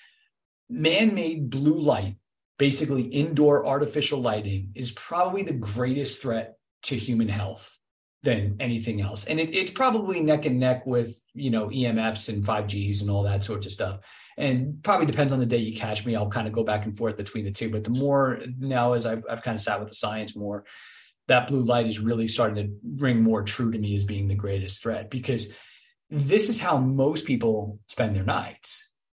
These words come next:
You know, it, it, there's a famous quote that says, you know, "We're, we're the only, uh, creatures who were smart enough to create artificial lighting and the only ones dumb enough to live under it."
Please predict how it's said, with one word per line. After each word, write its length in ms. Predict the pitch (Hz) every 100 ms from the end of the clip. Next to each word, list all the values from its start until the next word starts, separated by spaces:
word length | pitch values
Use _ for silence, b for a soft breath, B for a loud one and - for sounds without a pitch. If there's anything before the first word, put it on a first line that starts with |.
| -
You 120 | 120
know, 160 | 113 113
it, 280 | 110 113 131
it, 280 | 113 117
there's 160 | 127 120
a 80 | 110
famous 280 | 139 127 120
quote 200 | 131 117
that 100 | 110
says, 160 | 110
you 80 | 117
know, 60 | 113
"We're, 120 | 117
we're 260 | 143 131 123
the 180 | 117
only, 580 | 143 156 160 143 120 -
uh, 160 | - 113
creatures 440 | 107 143 131 127 107
who 120 | 120
were 80 | 107
smart 400 | - 139 135 135
enough 180 | 127
to 60 | 127
create 320 | - 131 113
artificial 580 | 117 117 113 127 - 110
lighting 380 | 113 117 110 107
and 100 | 110
the 100 | 113
only 220 | 123 123
ones 320 | 113 117 107
dumb 260 | 104 117 120
enough 240 | 110 104
to 100 | -
live 220 | 104 110 104
under 280 | 95 -
it." 80 | -